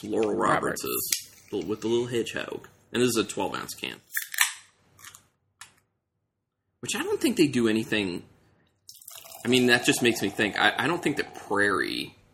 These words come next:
Speaker 1: does anything other than twelve ounce cans at this point. Okay, here you go.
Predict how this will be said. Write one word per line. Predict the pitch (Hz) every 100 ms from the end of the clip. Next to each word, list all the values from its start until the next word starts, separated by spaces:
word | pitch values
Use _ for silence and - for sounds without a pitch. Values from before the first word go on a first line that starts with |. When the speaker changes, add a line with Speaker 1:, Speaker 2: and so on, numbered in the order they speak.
| _
Speaker 1:
does | 98 101
anything | 95 95 - 85 82
other | - 95 95
than | 78
twelve | - 92 73
ounce | 64 58 -
cans | - 53 58 - - - - - - - - -
at | - -
this | - -
point. | - - - - - - - - - - - - - - _ _ -
Okay, | - - 110
here | 104
you | -
go. | -